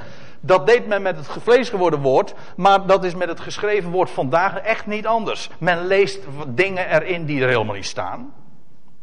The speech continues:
Wil u voorbeelden? Nou, daar ga ik niet aan beginnen, hoor. <laughs>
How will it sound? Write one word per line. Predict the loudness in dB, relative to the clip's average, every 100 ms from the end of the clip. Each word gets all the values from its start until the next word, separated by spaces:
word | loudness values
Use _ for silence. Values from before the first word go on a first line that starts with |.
| -10 -10 -6
Wil | -4 -4
u |
voorbeelden? | -2 0 2 0 -2 -4 -8 -10 -10 -10 -10 -10 -10 -10 -10 -10 -10
Nou, | -4 -2 0
daar | -2
ga | -2
ik | -2
niet | -6
aan | -6
beginnen, | -4 -4
hoor. | -6
<laughs> | -6